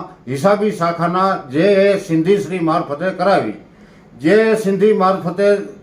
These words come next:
સ્થળ તપાસ આડેસર કરાવતા, અ, સત્તોતેર લાખ રૂપિયાની ઉચાપત સામે આવી અને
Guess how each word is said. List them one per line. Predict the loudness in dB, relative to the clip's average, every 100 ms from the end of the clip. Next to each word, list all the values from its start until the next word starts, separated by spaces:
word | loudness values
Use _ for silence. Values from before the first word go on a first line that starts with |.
| -20 -20
સ્થળ | -6 0 0
તપાસ | 0 0 0 0
આડેસર | -4 -2 -2 -4
કરાવતા, | -4 2 2 2 -2
અ, | -4 -8 -20 -20 -20 -20 -20 -20 -10 -6 -2 -2 -4 -2
સત્તોતેર | -2 2 2 2 2 2
લાખ | 2 2 2 0
રૂપિયાની | -6 0 0 2 0 0 -6 -18 -20 -20 -20 -20 -10
ઉચાપત | 0 2 2 0
સામે | -2 -2 0 2
આવી | 2 4 4 2 -4 -16 -20 -20 -20 -8
અને | -6 -6